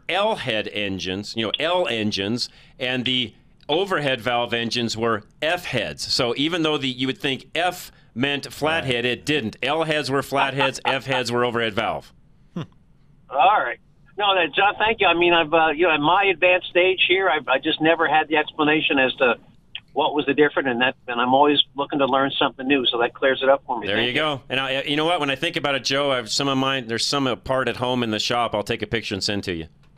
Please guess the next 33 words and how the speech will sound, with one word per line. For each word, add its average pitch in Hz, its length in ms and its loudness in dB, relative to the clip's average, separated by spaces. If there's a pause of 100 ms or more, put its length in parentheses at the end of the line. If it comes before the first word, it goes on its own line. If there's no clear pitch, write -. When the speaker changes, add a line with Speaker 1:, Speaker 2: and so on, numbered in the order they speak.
(200)
Speaker 1:
<laughs> - 480 -18
Speaker 2:
Love 156 240 0
it. 139 140 -8
Love 170 180 -2
to 160 140 -12
see 180 80 4
it, 135 140 2
Joe. 139 100 4
Speaker 1:
I'll 107 80 2
do 135 80 -2
Speaker 2:
Thank 127 180 0
Speaker 1:
it. 127 40 -4
Speaker 2:
you. 107 80 -4 (140)
Speaker 1:
I'll 127 120 -2
do 135 100 0
it, 131 80 0
Joe. 123 240 0
Take 131 260 -4
care, 131 220 0
man. 127 220 0
Appreciate 131 360 -2
it 117 60 -2
very 123 200 0
much. 120 260 -2
Wayne 165 380 0
in 135 220 0
Nebraska 143 520 0
is 123 180 0
next. 139 260 0
Wayne, 151 260 0
go 143 120 2
ahead, 127 240 -2
sir. 120 260 -2